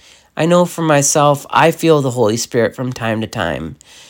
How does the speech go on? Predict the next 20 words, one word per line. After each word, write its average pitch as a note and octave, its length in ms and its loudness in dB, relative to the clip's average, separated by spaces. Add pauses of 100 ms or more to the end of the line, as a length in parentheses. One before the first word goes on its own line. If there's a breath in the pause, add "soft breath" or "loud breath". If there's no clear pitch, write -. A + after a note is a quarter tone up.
(160 loud breath)
Not G#3+ 200 2
everybody G#3 480 2
feels F3+ 400 2
the C3+ 80 0
Holy C3 180 2
Spirit, D#3 320 0
and - 100 -6
I'm C#3 120 0
not - 240 -2
trying F#3 240 0
to E3 40 -4
say D#3+ 300 2
I'm C3 140 0
special C3+ 560 0
or E3 180 2
anything, E3+ 720 -2 (1040 soft breath)
but C#3+ 680 2 (840)
it's C3+ 220 -2
just, D#3+ 300 0 (140)
it's - 320 -2